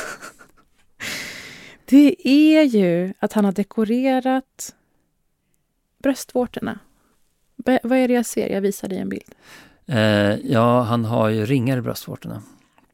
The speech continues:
Speaker 2: Det här, t-, jag får inte alls ihop, alltså det tycker jag bara är en dåligt skriven karaktär. Varför skulle han, den här patriarken på gården,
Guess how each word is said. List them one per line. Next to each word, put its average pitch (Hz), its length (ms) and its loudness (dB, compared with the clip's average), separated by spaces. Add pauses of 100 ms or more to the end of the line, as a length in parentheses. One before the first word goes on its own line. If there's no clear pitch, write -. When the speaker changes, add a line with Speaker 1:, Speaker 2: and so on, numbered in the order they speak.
(520)
Speaker 2:
Det 117 120 0
här, 110 180 0
t-, - 160 -10 (280)
jag 127 240 0
får - 320 -8
inte - 120 -2
alls 147 420 -4
ihop, 143 220 -8
alltså 139 200 -4
det 143 140 0
tycker 131 160 -4
jag 107 60 -4
bara 117 80 -2
är 110 60 0
en 110 60 -2
dåligt 107 380 -4
skriven 110 300 -8
karaktär. 127 440 -12
Varför 127 280 -2
skulle 135 200 -6
han, 131 500 -4 (840)
den 123 360 -6
här 113 140 -2
patriarken 127 760 -6
på 131 80 -2
gården, 127 600 -4